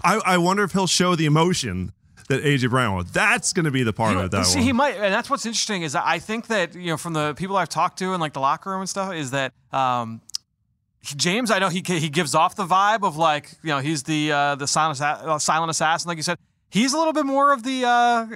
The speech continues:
Speaker 2: he's got a little bit more personality, I think, than what he lets on. Uh,
Speaker 1: Okay.
Speaker 2: and so there, there's a little bit of, I think there's a little bit of juice there, uh,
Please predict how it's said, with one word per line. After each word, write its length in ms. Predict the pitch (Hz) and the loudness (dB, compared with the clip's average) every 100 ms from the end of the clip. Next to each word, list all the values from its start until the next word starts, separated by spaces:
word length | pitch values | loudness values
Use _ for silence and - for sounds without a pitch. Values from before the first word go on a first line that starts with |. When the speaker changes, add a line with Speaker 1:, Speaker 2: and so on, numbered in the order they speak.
| 110 | -4
Speaker 2:
he's 180 | 170 220 | 0 2
got 140 | 226 254 | 2 0
a 40 | |
little 120 | 240 254 | 0 0
bit 20 | |
more 120 | 233 | -2
personality, 580 | - 214 - 196 214 165 | 0 0 0 2 2 2
I 20 | |
think, 160 | 147 170 | -2 -2
than 220 | 160 180 | -2 0
what 140 | 180 180 | 0 0
he 60 | 190 | 2
lets 220 | 175 - | 0 2
on. 260 | 185 143 | 2 0
Uh, 160 | 120 156 | 2 2
Speaker 1:
Okay. 100 | 160 | 4
Speaker 2:
and 340 | 185 196 170 | 2 2 0
so 140 | - 165 | 0 0
there, 180 | 165 170 | 0 -2
there's 200 | 165 151 | -2 -2
a 60 | |
little 140 | 165 185 | 0 0
bit 160 | 175 175 | 0 0
of, 80 | 170 | 2
I 120 | 165 | 0
think 140 | 180 | -2
there's 120 | 185 156 | -6 -4
a 60 | |
little 100 | 175 | -2
bit 80 | 175 | -2
of 80 | 165 | -2
juice 220 | 165 165 | -2 -2
there, 340 | 156 139 135 | -2 0 0
uh, 240 | 139 135 | 0 0